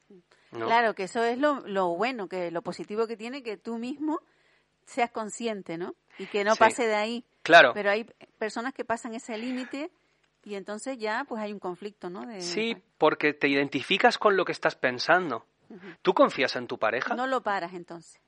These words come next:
Speaker 2: ¿no?
Speaker 1: Sí,
Speaker 2: Tú,
Speaker 1: es como
Speaker 2: por
Speaker 1: que,
Speaker 2: ejemplo,
Speaker 1: que,
Speaker 2: tú lo, tú
Speaker 1: que
Speaker 2: lo sien-, tú te viene eso, ¿no? Pero tú eres capaz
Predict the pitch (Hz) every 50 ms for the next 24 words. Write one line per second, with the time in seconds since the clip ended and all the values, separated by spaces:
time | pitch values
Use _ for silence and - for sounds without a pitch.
0 | _ - - - - _ _ _ _ _ _ _ _ _ _ _ - - _ _
1 | _ _ - 208 - - - 254 247 220 320 - - 262 254 262 - 330 311 311
2 | - 311 302 311 311 - _ - 277 302 320 339 - - 320 311 311 - - -
3 | 294 320 349 - _ - 311 269 254 269 285 277 277 294 311 - - 220 202 233
4 | - 240 208 196 - 220 226 247 269 - 285 254 226 - 254 294 370